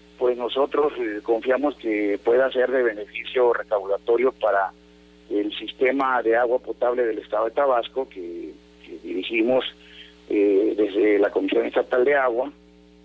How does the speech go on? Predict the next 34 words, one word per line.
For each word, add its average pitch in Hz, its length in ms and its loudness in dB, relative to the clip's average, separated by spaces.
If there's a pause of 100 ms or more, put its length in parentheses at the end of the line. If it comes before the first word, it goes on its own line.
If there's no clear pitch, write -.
(120)
y - 60 -18
que 143 120 -4
pueda 160 720 0
traducirse 131 500 -10
en 131 100 -14
un 147 100 -12
beneficio 139 500 -10
no 151 100 -4
tan 156 180 -2
solo 147 360 2 (460)
para 127 200 2
los 117 160 0
ingresos 127 580 0
de 117 140 0
la 104 120 0
comisión, 123 480 -2
sino 156 240 2
para 113 400 0
los, 107 320 -2 (400)
las 113 160 2
mejoras 127 440 0
que 123 140 -4
continuamente 123 720 -4
nosotros 117 360 0
venimos 117 480 -2 (520)
aplicando 131 880 0
a 110 100 0
todo 123 200 -2
lo 123 140 -4
que 113 100 -10
tiene 123 240 -12
que 123 160 0
ver 120 240 2
con 120 160 -2